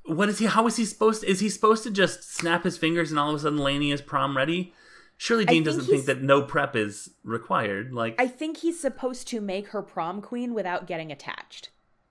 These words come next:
Speaker 1: God.
Speaker 2: And
Speaker 1: Oh.
Speaker 2: Dean is like,
Speaker 1: Oh.
Speaker 2: "Oh, you like her.
Speaker 1: I see.
Speaker 2: This isn't just a bet. You
Speaker 1: Hmm.
Speaker 2: like her."
Speaker 1: Well,
Speaker 2: But I,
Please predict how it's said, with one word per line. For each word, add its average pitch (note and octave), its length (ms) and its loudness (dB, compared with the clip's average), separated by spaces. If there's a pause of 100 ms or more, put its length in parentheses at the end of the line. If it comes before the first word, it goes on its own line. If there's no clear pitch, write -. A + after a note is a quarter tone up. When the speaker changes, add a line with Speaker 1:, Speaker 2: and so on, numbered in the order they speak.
(200)
Speaker 1:
God. G#2 260 -14
Speaker 2:
And C3 100 4
Speaker 1:
Oh. B2 120 4
Speaker 2:
Dean A3 240 -4
is G3+ 120 -4
like, F#3 280 2 (100)
Speaker 1:
Oh. E3 80 -2
Speaker 2:
"Oh, D3+ 580 2 (180)
you F#3+ 340 -4
like E3 460 0
her. A2+ 440 -6 (760)
Speaker 1:
I G#2 140 -6
see. F#3+ 140 -10
Speaker 2:
This A#3+ 180 4
isn't B3 340 2
just F#3 340 2
a E3+ 80 0
bet. C#3+ 540 -2 (380)
You G3+ 340 -4
Speaker 1:
Hmm. D#3+ 60 -4
Speaker 2:
like A3+ 320 2
her." A#2+ 420 -8 (500)
Speaker 1:
Well, C3 180 6
Speaker 2:
But B3 200 4
I, B3 140 2